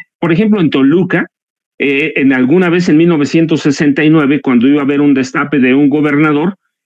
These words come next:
el director, el director del dueño del periódico ya tenía listo el encabezado del día siguiente, ya sabía lo que iba a decir. Cuando llegaron, cuando llegaron de, de, de la, de la presidencia de la República y le dijeron, "Mira, ese encabezado no es,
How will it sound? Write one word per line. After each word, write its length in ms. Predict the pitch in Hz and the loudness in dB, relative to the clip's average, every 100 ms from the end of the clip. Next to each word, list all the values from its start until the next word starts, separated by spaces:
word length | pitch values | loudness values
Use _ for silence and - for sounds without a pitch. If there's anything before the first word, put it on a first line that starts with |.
| - | -4
el 160 | 139 | 0
director, 760 | 131 143 139 - 180 180 170 175 - _ | 2 2 0 -6 -6 -4 -4 -4 -8 _
el 120 | - 123 | -2 0
director 480 | 131 123 - 170 | 0 0 -2 0
del 260 | 160 139 117 | 0 0 0
dueño 400 | 127 208 320 247 | 0 0 0 0
del 200 | 143 120 | 0 0
periódico 580 | 135 139 143 143 135 175 | 0 0 0 0 0 -2
ya 260 | 135 202 | 0 -2
tenía 320 | 220 175 180 180 | -2 0 2 2
listo 380 | 165 240 - | 0 0 -2
el 80 | 165 | -2
encabezado 640 | 127 117 107 110 135 135 135 | -2 -2 -4 -4 -4 -2 0
del 160 | 117 | 0
día 160 | 117 131 | 0 -2
siguiente, 480 | 127 113 139 139 131 | -2 0 0 0 0
ya 160 | 160 | -2
sabía 260 | 196 147 143 | -2 -2 0
lo 120 | 139 | -2
que 100 | 147 | -2
iba 80 | 151 | -2
a 60 | |
decir. 320 | 135 131 170 175 - _ _ | -2 -2 -2 -4 -14 _ _
Cuando 360 | - 147 139 135 | -6 -2 0 0
llegaron, 760 | 127 139 127 196 151 117 117 - _ _ _ | 0 0 -2 -2 -2 -2 -2 -8 _ _ _
cuando 280 | 160 139 131 | -4 0 2
llegaron 460 | 127 127 165 170 151 | 2 0 0 0 0
de, 220 | 135 120 | 0 0
de, 420 | 117 123 117 117 120 | 0 0 2 0 0
de 160 | 120 | 0
la, 400 | 113 110 107 110 | 0 -2 -4 -4
de 200 | 123 123 | -4 -2
la 160 | 120 117 | -2 -2
presidencia 560 | 127 120 131 240 294 208 | -4 -2 0 0 0 -2
de 100 | 143 | -2
la 140 | 131 | 0
República 580 | 135 131 180 151 165 180 | -2 0 0 0 -2 -2
y 60 | |
le 100 | 135 | 0
dijeron, 320 | 127 131 170 165 | 0 0 0 0
"Mira, 160 | 165 | 0
ese 180 | 175 175 | -2 0
encabezado 460 | 143 123 123 156 156 | 0 0 -2 -2 0
no 200 | 117 107 | 0 0
es, 200 | - | -4